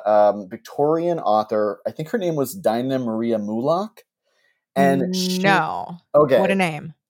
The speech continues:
Speaker 1: I, yeah, the very best name. I think she has a, a couple extra names, but, like, that was her, like, pen name.
Speaker 2: A couple
Speaker 1: Um,
Speaker 2: extra names. <laughs>
Speaker 1: <laughs> I think Crake is in there, like, C R A I K. Anyway.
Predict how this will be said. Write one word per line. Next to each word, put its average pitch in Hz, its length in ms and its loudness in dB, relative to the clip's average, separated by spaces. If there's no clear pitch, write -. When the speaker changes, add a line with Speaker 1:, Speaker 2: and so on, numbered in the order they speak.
Speaker 1:
I, 135 280 6
yeah, 120 320 0
the 110 160 0
very 127 280 2
best 117 240 0
name. 101 260 -10
I 143 80 2
think 240 220 0
she 185 140 -2
has 143 260 2
a, 127 120 2
a 123 60 -8
couple 117 240 2
extra 113 220 -2
names, 123 220 -6
but, 95 160 0
like, 95 280 0
that 98 240 0
was 98 120 -12
her, 95 100 -6
like, 90 240 -6
pen 104 160 -8
name. 120 260 -6
Speaker 2:
A 320 80 4
couple - 240 2
Speaker 1:
Um, 220 40 6
Speaker 2:
extra - 320 0
names. 269 360 0
<laughs> - 120 -2
Speaker 1:
<laughs> - 0 -
I 381 840 -4
think 262 340 2
Crake 196 540 2
is 214 180 6
in 233 120 4
there, 214 160 2
like, 139 180 4
C 165 200 2
R 156 160 8
A 139 140 8
I 135 100 8
K. 127 220 2
Anyway. 127 320 4